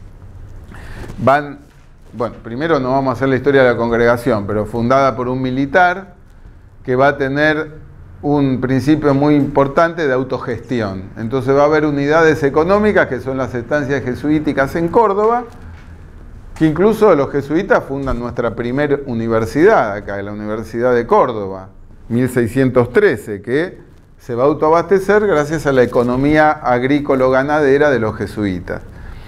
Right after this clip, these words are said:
Entonces la arquitectura de las estancias jesuíticas es muy importante. Fíjense la tipología. La iglesia, que tiene una elaboración importante,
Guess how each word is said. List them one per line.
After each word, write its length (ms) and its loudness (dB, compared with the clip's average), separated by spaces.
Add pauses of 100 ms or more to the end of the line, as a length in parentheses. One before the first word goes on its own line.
(180)
Entonces 220 4
la 80 6
arquitectura 600 2
de 120 4
las 160 -2
estancias 500 -2
jesuíticas 800 -2
es 40 -6
muy 160 -2
importante. 680 -2
Fíjense 480 2
la 180 4
tipología. 800 -4 (540)
La 160 6
iglesia, 800 0 (1200)
que 100 4
tiene 260 4
una 200 2
elaboración 800 2
importante, 1000 -2